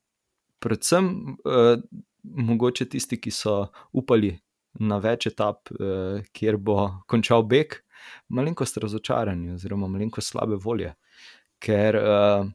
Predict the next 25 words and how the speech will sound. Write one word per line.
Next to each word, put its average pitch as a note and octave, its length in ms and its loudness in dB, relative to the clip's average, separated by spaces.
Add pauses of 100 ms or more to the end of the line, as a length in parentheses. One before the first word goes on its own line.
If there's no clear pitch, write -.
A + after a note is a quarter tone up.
(580)
je G#2 120 -6
v F#2+ 60 -4
primerjavi G#2+ 480 0
z G#2 100 -4
lanskim B2 460 -4
turom C3+ 420 -2 (360)
vseeno C3 480 -2 (100)
letos A2 680 0 (480)
dirka A#2+ 500 4
bolj, C3 340 6
bolj A2 240 4 (220)
zaprta G2 680 -4
oziroma F2 420 -2
bolj G#2+ 400 4 (100)
napeta F#2+ 840 -4 (120)
v F2 220 -12
smislu F#2+ 680 -2 (400)
generalne G#2+ 580 4
razvrstitve, A#2+ 640 0 (640)
eh, G#2+ 600 2 (400)
čeprav C#3 420 6 (200)
pač - 240 -8
ja, G#2+ 120 6 (240)
na G#2 160 -6
koncu, G#2+ 540 0